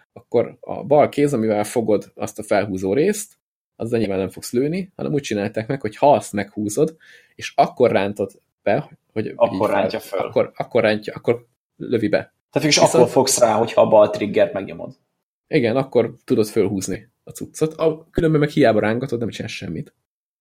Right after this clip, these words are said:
Speaker 1: Ez mondjuk valamilyen szinten logikus, mert nyilván, hogyha fogod a fegyvert, és véletlenül közelebb rakod egymáshoz a kezed, akkor ne, véletlenül ne húzza már fel, amikor éppen nem akarod. Viszont, ö, azt, az, hogy ezt úgy csinálták meg, hogy végig kell húzni teljesen a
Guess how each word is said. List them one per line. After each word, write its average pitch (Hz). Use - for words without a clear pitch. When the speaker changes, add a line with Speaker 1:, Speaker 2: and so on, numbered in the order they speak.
Speaker 1:
Ez 143
mondjuk 151
valamilyen 175
szinten 143
logikus, 135
mert 127
nyilván, 123
hogyha 120
fogod 120
a -
fegyvert, 135
és 120
véletlenül 113
közelebb 117
rakod 107
egymáshoz 110
a -
kezed, 131
akkor 113
ne, 110
véletlenül 101
ne 101
húzza 98
már 92
fel, 90
amikor 87
éppen -
nem 85
akarod. -
Viszont, 120
ö, 127
azt, -
az, 175
hogy 147
ezt 120
úgy 156
csinálták 110
meg, 123
hogy 120
végig 160
kell 127
húzni 127
teljesen 113
a 107